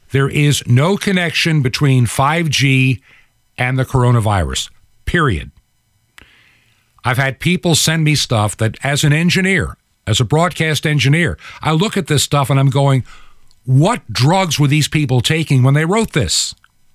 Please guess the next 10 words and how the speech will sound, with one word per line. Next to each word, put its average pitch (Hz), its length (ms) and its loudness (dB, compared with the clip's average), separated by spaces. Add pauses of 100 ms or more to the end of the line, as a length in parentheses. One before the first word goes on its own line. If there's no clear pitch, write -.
(1500)
I've 135 160 -2
shared 180 220 0
it 170 40 0
with 170 140 2
other 190 300 0
people 123 440 -2
that 120 140 0
are 120 100 2
broadcast 131 680 -2
engineers, 110 720 0